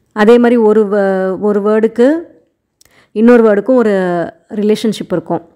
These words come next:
அந்த வேர்டு வந்து நீங்க கண்டுபிடிச்சிட்டிங்க அப்படின்னா, அடுத்தது வந்து, அ, கேட்டிருக்கிறது உங்களுக்கு ஈஸியா கண்டுபிடிக்கிற மாதிரி இருக்கும்.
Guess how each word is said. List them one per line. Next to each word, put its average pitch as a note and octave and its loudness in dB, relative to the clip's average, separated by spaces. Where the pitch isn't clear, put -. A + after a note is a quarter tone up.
அந்த A3 2
வேர்டு A3+ 0
வந்து B3 0
நீங்க G3+ -2
கண்டுபிடிச்சிட்டிங்க G3 -6
அப்படின்னா, F#3 -2
அடுத்தது G#3 2
வந்து, G#3 -4
அ, F#3 0
கேட்டிருக்கிறது G#3+ 0
உங்களுக்கு F#3+ 0
ஈஸியா G3 -2
கண்டுபிடிக்கிற E3+ -4
மாதிரி E3 -4
இருக்கும். D#3+ -10